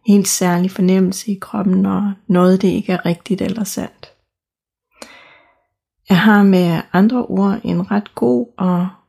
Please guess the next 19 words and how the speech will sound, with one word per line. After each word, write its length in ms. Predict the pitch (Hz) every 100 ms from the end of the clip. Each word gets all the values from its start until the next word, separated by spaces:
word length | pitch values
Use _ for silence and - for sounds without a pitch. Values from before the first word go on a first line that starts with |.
| -
åben 320 | 190 208 233
kanal 440 | - 196 185 185 -
opad 340 | 190 208 220
til, 360 | 208 - 202 214 - _ -
og, 320 | 185 185 180
øhm, 280 | 175 175 185 - _ _
derfor 260 | 202 185 214
så 160 | - 196
får 240 | 202 196
jeg 100 | 170
også 200 | 160 -
rigtig 260 | 190 185 208
meget 280 | 185 185 175
hjælp 380 | 196 196 190 -
og 320 | 196 202 202
støtte 460 | - 233 240 262
opfra. 580 | - - - - - - _ _ _ _ _ - _ _ _ _ _ _ _ _ -
Det 200 | 190 196
er 460 | 180 175 170 185